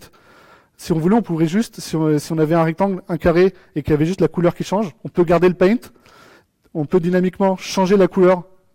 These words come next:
du paint, et après redessiner à notre rond, si on voulait avoir un bleu et un rouge. Pour les lignes, c'est pas plus compliqué. Start, end, on peut pas faire plus simple. Comme tous les, toutes les méthodes, on est obligé de passer le paint.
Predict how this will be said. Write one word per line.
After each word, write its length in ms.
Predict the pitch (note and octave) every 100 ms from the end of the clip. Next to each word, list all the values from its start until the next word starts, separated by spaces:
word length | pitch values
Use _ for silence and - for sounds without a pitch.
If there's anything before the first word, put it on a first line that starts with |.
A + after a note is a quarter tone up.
| _ -
du 100 | C#3+
paint, 200 | D#3 G#3 - _
et 160 | E3+ D#3
après 240 | E3 -
redessiner 380 | G3 D#3 D#3 E3+
à 40 | E3
notre 200 | D#3 D#3+
rond, 120 | C#3 _
si 120 | -
on 40 |
voulait 180 | C#3+ C#3+
avoir 260 | C#3+ C#3+ C3+ - - -
un 80 | D3
bleu 200 | D3+ D#3+
et 40 |
un 40 | C#3+
rouge. 240 | C#3 D3 E3+ _ _ _ _ _ _ _ _ _ _ _ _ _ _ _ _ _ _ _ - - _
Pour 100 | D#3
les 100 | D#3
lignes, 180 | E3+ G3
c'est 140 | - C#3+
pas 120 | D#3+
plus 120 | E3
compliqué. 460 | D#3+ D3+ C#3+ D3+ G3 _ _ _
Start, 360 | - D#3 D3+ -
end, 180 | D#3+ F3+ C#3 _ _ _ _ _ -
on 60 |
peut 120 | -
pas 140 | C#3 D3+
faire 140 | D3+
plus 120 | -
simple. 320 | D3 D#3+ - _ _ _ _ _ _ _ _ _ _ _ _
Comme 160 | E3 D3+
tous 160 | - G3+
les, 400 | E3+ E3 D#3+ D#3
toutes 180 | F3
les 80 | F3
méthodes, 300 | E3 F3 F3+
on 100 | D3+
est 40 | D3+
obligé 200 | D3+ F#3
de 60 |
passer 400 | - - E3 -
le 80 | D#3
paint. 240 | E3+ E3